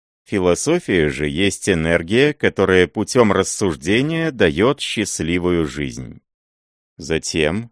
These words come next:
основную свою мысль Эпикур, вероятно, умышленно выразил в довольно резкой форме. "Исходное начало и корень всякого добра, — говорил он, — есть удовольствие брюха".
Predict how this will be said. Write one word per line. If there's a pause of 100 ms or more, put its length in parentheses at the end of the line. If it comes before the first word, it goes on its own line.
(140)
основную
свою
мысль (100)
Эпикур,
вероятно,
умышленно
выразил
в
довольно
резкой
форме. (520)
"Исходное
начало
и
корень
всякого
добра, — (220)
говорил
он, — (260)
есть
удовольствие
брюха".